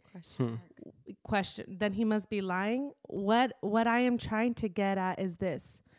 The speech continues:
Speaker 3: Somewhere lurking at the bottom of our unbelief is the thought that God isn't holy.
Speaker 1: Ooh.
Speaker 2: Mm-hmm.
Speaker 3: One goal of this work you're holding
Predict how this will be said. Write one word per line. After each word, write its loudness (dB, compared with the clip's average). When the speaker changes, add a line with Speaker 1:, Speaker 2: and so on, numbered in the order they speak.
Speaker 3:
Somewhere 4
lurking 0
at -6
the 0
bottom 2
of 2
our 0
unbelief 2
is 2
the 4
thought 0
that -2
God 4
isn't 0
holy. -2
Speaker 1:
Ooh. 0
Speaker 2:
Mm-hmm. 4
Speaker 3:
One 8
goal 8
of 2
this 0
work 0
you're 4
holding 2